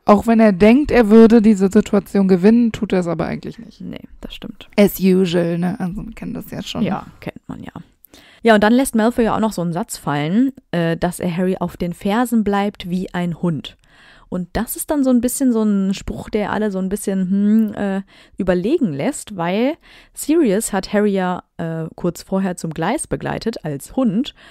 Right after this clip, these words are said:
Speaker 2: Und jetzt ist so ein bisschen die Frage, hat Draco den erkannt? Wissen die, dass er ein Animagus ist und so? Wo ich mir so denke, naja, eigentlich weiß das ja keiner,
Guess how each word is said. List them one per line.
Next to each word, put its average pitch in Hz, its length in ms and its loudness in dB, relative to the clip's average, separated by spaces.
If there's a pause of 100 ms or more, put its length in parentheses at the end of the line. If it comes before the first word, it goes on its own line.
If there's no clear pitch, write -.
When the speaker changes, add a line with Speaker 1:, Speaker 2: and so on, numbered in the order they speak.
(400)
Speaker 2:
Und 208 500 -2 (120)
jetzt - 520 -4
ist 226 160 -2
so 208 60 0
ein 214 60 0
bisschen 220 240 0
die 196 60 -6
Frage, 196 400 -6
hat - 360 -8
Draco 190 440 2
den 170 160 -2
erkannt? 226 640 -4
Wissen 202 380 0
die, 185 160 -10
dass 170 180 -6
er 160 120 -6
ein 160 100 -6
Animagus 160 720 -4
ist 247 240 -2
und 233 160 0
so? 240 200 2
Wo 180 60 -2
ich 175 120 -4
mir 175 80 -4
so 165 80 -2
denke, 165 300 -8
naja, 165 180 -8
eigentlich 170 260 -8 (220)
weiß 165 400 -8
das 226 200 -8
ja 240 120 -4
keiner, 240 520 -2